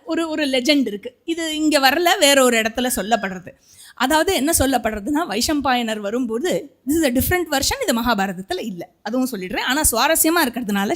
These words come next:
ஷேர் பண்றேன். வைஷம்பாயனர் வரும்போது வைஷம்பாயனர் கேக்குறாராம், "அப்பா ஜனமேஜயா,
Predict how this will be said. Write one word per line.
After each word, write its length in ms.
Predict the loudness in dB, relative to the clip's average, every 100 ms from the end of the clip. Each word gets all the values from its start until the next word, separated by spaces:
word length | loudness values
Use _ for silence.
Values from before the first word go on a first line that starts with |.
| 0
ஷேர் 200 | -2 -2
பண்றேன். 300 | -8 -10 -14 _ -20 -20 -20 _ _ _ _ _ _ _ _ _ _ 4
வைஷம்பாயனர் 760 | 6 6 4 4 4 4 2
வரும்போது 500 | 0 2 4 2 0
வைஷம்பாயனர் 800 | -2 0 -2 0 2 4 4 2
கேக்குறாராம், 600 | 0 0 2 2 2 -2 -8 _ _ _
"அப்பா 380 | -8 0 2 2
ஜனமேஜயா, 760 | 0 2 4 4 2 0 0